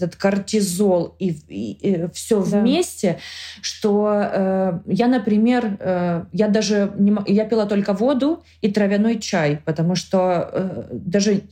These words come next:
Speaker 1: вот кофе, знаешь, одно слово "кофе", и ты уже, ты даже не представляешь, как это будет в организме. Э, э,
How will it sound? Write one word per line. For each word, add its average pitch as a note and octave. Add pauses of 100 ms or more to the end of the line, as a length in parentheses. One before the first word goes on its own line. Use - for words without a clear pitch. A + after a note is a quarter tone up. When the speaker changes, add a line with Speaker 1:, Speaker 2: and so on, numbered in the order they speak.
Speaker 1:
вот G3
кофе, F3+
знаешь, A3
одно F#3+
слово G#3
"кофе", B3
и -
ты A3+ (240)
уже, G3+
ты F3+
даже G3+
не G#3+
представляешь, A3+
как G3+
это G3+
будет F3
в -
организме. E3+ (500)
Э, F3+ (1000)
э, -